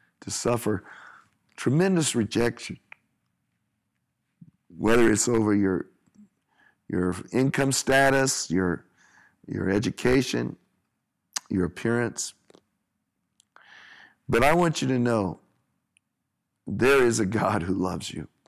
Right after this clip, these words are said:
And I would begin to speak to them. You are not rejected. You are a child of God.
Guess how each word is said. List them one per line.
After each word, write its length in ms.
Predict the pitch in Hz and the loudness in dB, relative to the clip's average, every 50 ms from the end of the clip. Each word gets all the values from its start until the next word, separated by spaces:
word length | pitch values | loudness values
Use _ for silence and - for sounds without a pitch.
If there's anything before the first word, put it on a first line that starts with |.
| _ _ _ _ _ _ _ _ _ _ _ _ _ _ _ _ _ _ _ - | _ _ _ _ _ _ _ _ _ _ _ _ _ _ _ _ _ _ _ -6
And 100 | - 101 | -2 0
I 120 | 117 131 | 2 2
would 140 | 143 139 117 | 2 2 2
begin 280 | 135 131 143 147 139 | 2 2 0 0 0
to 60 | 135 127 | 0 -2
speak 420 | - - - - 135 131 131 - | -2 -4 -2 0 0 -2 -2 -4
to 120 | - 85 | -6 -6
them. 340 | 87 90 90 82 85 85 - - _ _ _ _ _ _ _ _ _ _ _ _ _ _ _ - - _ - | -6 -4 -6 -8 -8 -10 -12 -18 _ _ _ _ _ _ _ _ _ _ _ _ _ _ _ -20 -20 _ 0
You 240 | 104 107 123 120 107 | 2 4 6 6 4
are 100 | 92 95 | 2 0
not 460 | 95 95 98 104 117 123 113 - - | -2 -2 0 0 2 2 0 0 -2
rejected. 600 | 82 87 87 - - 82 80 - _ - - - _ _ _ _ _ _ _ _ _ _ _ _ - - - _ _ - | -4 -6 -4 -4 -6 -8 -8 -10 _ -20 -20 -20 _ _ _ _ _ _ _ _ _ _ _ _ -20 -20 -20 _ _ 0
You 320 | - 110 113 107 - - - - | 4 4 4 4 2 -2 -4 2
are 260 | 110 123 127 110 95 | 4 4 4 4 4
a 80 | 90 87 | 2 0
child 360 | - - 92 90 90 90 87 | -2 -4 -4 -2 -2 -4 -4
of 120 | 87 98 | -6 -8
God. 320 | 107 - 58 50 - - | -8 -8 -10 -10 -12 -16